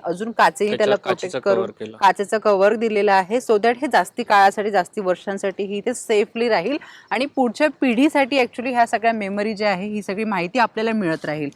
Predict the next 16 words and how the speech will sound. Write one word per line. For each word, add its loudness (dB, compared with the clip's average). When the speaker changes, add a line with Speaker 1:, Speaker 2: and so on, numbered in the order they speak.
Speaker 2:
आणि 0
हे -2
जो, 0
हा -4
जो 0
वायर 2
आहे, -4
हा -4
याच्यासाठी -4
होता, -4
कारण -2
ह्या -4
भिंतीपासून -2
त्यांनी -8
दूर 0
खूप -4